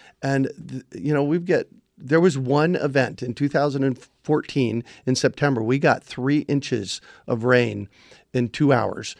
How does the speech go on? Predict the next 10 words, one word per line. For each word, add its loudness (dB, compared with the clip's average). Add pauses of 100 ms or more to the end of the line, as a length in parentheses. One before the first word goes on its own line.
(120)
It -4
was 0
a 0
September -2
morning 0
in, -2 (240)
in -4
two 0
thousand 0
fourteen. 0